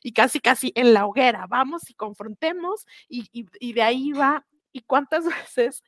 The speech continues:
en recursos humanos no somos esos eje-, gestores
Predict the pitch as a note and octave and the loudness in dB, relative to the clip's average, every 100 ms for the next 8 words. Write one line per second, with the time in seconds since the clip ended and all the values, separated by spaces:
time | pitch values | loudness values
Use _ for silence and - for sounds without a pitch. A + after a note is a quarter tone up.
0 | _ B3+ A#3+ B3 C4 C#4 B3+ B3 C#4 - | _ -4 -4 -6 -8 -6 -6 -6 -8 -8
1 | B3 B3+ C#4 C4 D4 - - - _ _ | -8 -8 -8 -8 -8 -12 -20 -20 _ _
2 | B3+ C4+ - C#4 D4 - - - _ _ | 2 2 0 -4 -6 -10 -20 -20 _ _
3 | _ _ _ _ _ _ - - A3+ - | _ _ _ _ _ _ -12 -8 -6 -4
4 | A#3 A3+ - - C4 C4+ D#4+ G4 | -2 -2 -2 4 6 6 2 -2